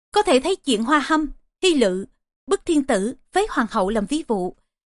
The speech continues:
Điều này càng chứng tỏ nguyên khí của Tào Ngụy không thịnh nên phải mở đường quan lộ cho người trong thiên hạ. Nói ngắn gọn một câu, chỉ cần ngươi chịu dốc sức cho Tào Mỗ, thì dù tiếng tăm không tốt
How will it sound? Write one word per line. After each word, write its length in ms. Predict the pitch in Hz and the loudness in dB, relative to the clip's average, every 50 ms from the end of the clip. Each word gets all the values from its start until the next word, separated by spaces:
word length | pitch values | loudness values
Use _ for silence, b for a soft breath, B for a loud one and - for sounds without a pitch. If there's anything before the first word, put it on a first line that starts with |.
| _ _ _ | _ _ _
Điều 140 | - 277 277 | 0 2 4
này 180 | 262 285 277 269 | 4 4 2 2
càng 220 | 269 - 269 262 | 2 2 2 2
chứng 140 | 262 339 403 | 2 0 -2
tỏ 240 | - - 233 196 214 | -2 0 2 2 2
nguyên 260 | 262 277 277 277 262 | 2 2 2 0 0
khí 180 | - 311 339 415 - | -2 -2 -2 -2 -4
của 60 | 392 | -4
Tào 200 | - - 240 208 | -2 -2 -2 -2
Ngụy 320 | 196 208 196 185 190 202 - | -2 -4 -4 -4 -6 -8 -6
không 160 | - 339 320 | -6 -6 -6
thịnh 320 | 294 - 277 254 180 180 - - _ _ _ - | -4 -4 -4 -4 -4 -8 -10 -14 _ _ _ -2
nên 160 | 277 349 - | 0 0 2
phải 140 | - 302 294 | 2 2 4
mở 180 | 269 254 302 | 4 2 2
đường 200 | 254 240 247 208 - | 2 0 -2 0 0
quan 160 | 269 269 262 | 0 2 2
lộ 260 | 233 214 180 175 190 | 2 0 0 -2 -4
cho 120 | - - | -6 -2
người 160 | 294 269 247 220 | 0 2 2 2
trong 220 | - 277 254 262 | 0 -2 -2 -2
thiên 160 | 262 262 233 | -2 -4 -4
hạ. 320 | 214 220 202 170 160 165 - _ _ _ _ _ _ _ _ _ _ _ _ _ _ _ - | -4 -6 -8 -8 -10 -12 -16 _ _ _ _ _ _ _ _ _ _ _ _ _ _ _ 0
Nói 140 | 302 349 | 0 2
ngắn 200 | 370 370 370 427 440 | 2 0 -2 -2 -2
gọn 340 | - 226 208 185 185 202 220 | -2 0 0 -2 -2 -2 -2
một 160 | 220 208 - | -2 -2 0
câu, 240 | - 277 269 269 262 - _ _ _ _ _ _ _ | 0 0 0 0 0 -6 _ _ _ _ _ _ _
chỉ 100 | - 311 | -4 -2
cần 320 | - - 277 240 226 226 | 0 0 2 2 2 2
ngươi 120 | 240 302 302 | 0 0 -2
chịu 160 | 262 262 226 | 0 -2 0
dốc 180 | 214 277 311 - | 0 -2 -2 0
sức 220 | - 427 415 - | -2 -4 -2 -2
cho 100 | - 330 | -4 -2
Tào 200 | - - 233 214 | 0 0 0 0
Mỗ, 300 | 190 180 175 175 196 254 - _ _ _ _ _ _ _ _ _ _ _ _ _ _ _ - | -2 -2 -4 -4 -6 -8 -10 _ _ _ _ _ _ _ _ _ _ _ _ _ _ _ -2
thì 120 | - 277 | 0 2
dù 200 | 226 233 226 220 | 4 4 4 4
tiếng 180 | 226 - 302 370 | 2 0 -2 0
tăm 180 | - 320 247 | -2 -2 -2
không 160 | - 277 269 254 | -2 -4 -4 -2
tốt 340 | - - 294 330 403 - | 0 0 0 0 0 -4